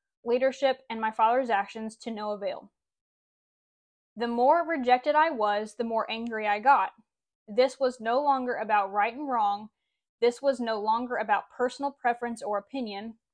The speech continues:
I was mad that I had no voice. I was going to submit to what they said, or I was gonna be punished. No ifs,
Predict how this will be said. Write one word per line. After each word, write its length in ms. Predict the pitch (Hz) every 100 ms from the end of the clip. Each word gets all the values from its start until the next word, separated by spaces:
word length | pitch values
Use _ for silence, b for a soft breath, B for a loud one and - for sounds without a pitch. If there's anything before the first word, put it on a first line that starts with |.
| _ _ _ _ _
I 140 | 220
was 240 | 240 294 262
mad 380 | 240 233 240 214
that 100 | 214
I 120 | 208
had 340 | - 214 208
no 260 | 208 208 214
voice. 560 | 202 190 - - - _ _ _ _ _ _ -
I 140 | 233
was 200 | 233 240
going 320 | 202 233 262
to 120 | 262 254
submit 480 | - 285 269 - -
to 100 | 233
what 360 | 208 196 202
they 180 | 220 302
said, 520 | 311 370 311 214 226 _ _ _ -
or 160 | 220
I 80 | 214
was 180 | 208 214
gonna 160 | 214
be 120 | 208 208
punished. 560 | - 190 - - - _ -
No 340 | 214 233 - -
ifs, 280 | 240 240